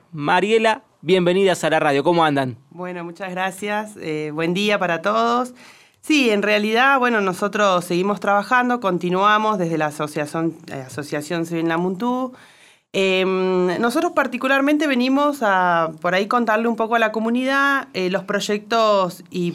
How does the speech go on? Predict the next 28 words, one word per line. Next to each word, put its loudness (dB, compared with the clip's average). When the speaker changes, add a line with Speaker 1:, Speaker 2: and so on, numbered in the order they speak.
Speaker 2:
y -2
capacitaciones -2
que -6
tenemos -2
prevista -2
para 0
este -4
año. -4
Si 0
bien, 2
em, 0
bueno, 0
nosotros -2
no 2
es 0
la 2
primera 0
vez -2
que -6
venimos, 0
ya 0
la -2
sociedad -2
sabe 2
a -2
qué -4
nos 0
dedicamos, 0